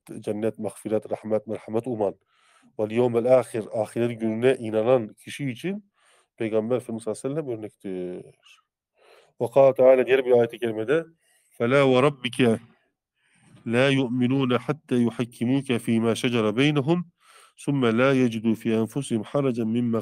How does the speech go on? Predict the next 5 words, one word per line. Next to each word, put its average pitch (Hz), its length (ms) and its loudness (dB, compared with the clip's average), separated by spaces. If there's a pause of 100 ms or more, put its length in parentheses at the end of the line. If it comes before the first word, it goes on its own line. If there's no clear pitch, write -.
(100)
قَضَيْتَ 123 320 -2
وَيُسَلِّمُوا 117 960 -4 (880)
تَسْلِيمًا." 117 520 -4 (1080)
Bu 160 200 4
ayetler 160 480 4